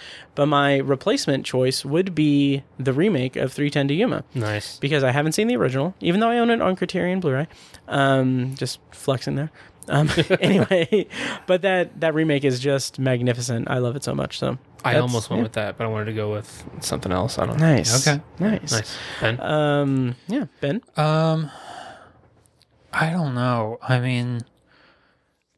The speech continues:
Speaker 3: yes, I, I think there are some decent filmmaker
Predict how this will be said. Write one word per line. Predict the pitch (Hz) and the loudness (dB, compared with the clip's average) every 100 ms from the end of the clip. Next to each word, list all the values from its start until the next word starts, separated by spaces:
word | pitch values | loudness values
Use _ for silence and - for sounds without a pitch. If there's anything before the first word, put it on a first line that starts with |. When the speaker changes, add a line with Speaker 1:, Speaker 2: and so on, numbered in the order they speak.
| _ _ _ _ - | _ _ _ _ -4
Speaker 3:
yes, | 131 156 151 - - | 0 2 2 0 0
I, | 139 135 151 | 2 0 0
I | 135 | 0
think | 139 175 180 | 0 0 0
there | 160 135 | 2 4
are | 131 139 | 4 4
some | - 139 123 120 | 0 -2 -2 -4
decent | 107 131 127 - 123 123 _ - | 0 2 2 2 -2 -6 _ -12
filmmaker | 165 - 139 131 131 127 117 - 120 117 113 113 | -10 -2 2 2 0 0 -2 0 4 6 4 2